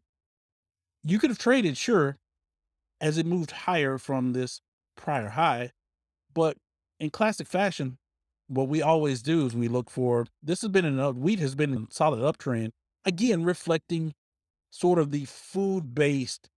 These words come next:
inflation that was being baked in even before coronavirus became a thing.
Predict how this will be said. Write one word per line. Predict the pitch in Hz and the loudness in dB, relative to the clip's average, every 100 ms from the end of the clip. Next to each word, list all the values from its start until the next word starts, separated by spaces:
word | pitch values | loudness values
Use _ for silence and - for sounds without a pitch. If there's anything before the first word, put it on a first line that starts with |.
| _ | _
inflation | 147 139 123 - 151 143 - 127 | -4 -4 -6 -2 0 0 0 -2
that | 117 | -2
was | 127 110 | -4 -2
being | 147 135 117 | 0 0 2
baked | 135 131 - | 0 -2 -2
in | 135 123 - | -2 -2 -4
even | 165 165 156 | -6 -2 -2
before | 131 - - 220 220 135 117 113 _ _ _ _ _ - | -2 -8 -4 0 2 4 2 -2 _ _ _ _ _ -4
coronavirus | 139 151 147 117 113 104 | 0 2 2 2 0 -4
became | 107 123 101 | -8 -8 -6
a | |
thing. | - 220 113 | -2 -2 -2